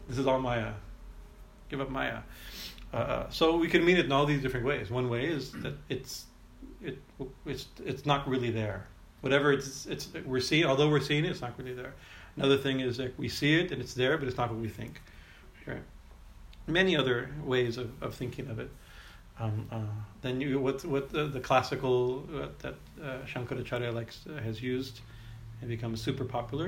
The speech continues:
It's even made it into Devi Bhagavatam. Even the Devi, Divine Mother herself uses it as an example that the superimposition,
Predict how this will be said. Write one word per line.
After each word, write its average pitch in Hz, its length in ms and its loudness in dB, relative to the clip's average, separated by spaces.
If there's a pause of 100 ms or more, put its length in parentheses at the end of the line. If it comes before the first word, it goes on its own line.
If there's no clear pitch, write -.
It's - 140 -10
even 120 200 -2
made 117 160 0
it 117 140 -4
into 113 240 -4
Devi 113 300 -2
Bhagavatam. 113 580 0
Even 139 220 2
the 143 80 4
Devi, 143 240 6
Divine 131 260 4
Mother 135 140 0
herself 123 400 0
uses 113 320 -2
it 113 100 -2 (600)
as 117 120 -6
an 120 60 -2
example 113 440 -2
that 110 200 0
the 107 220 -4
superimposition, 113 960 -2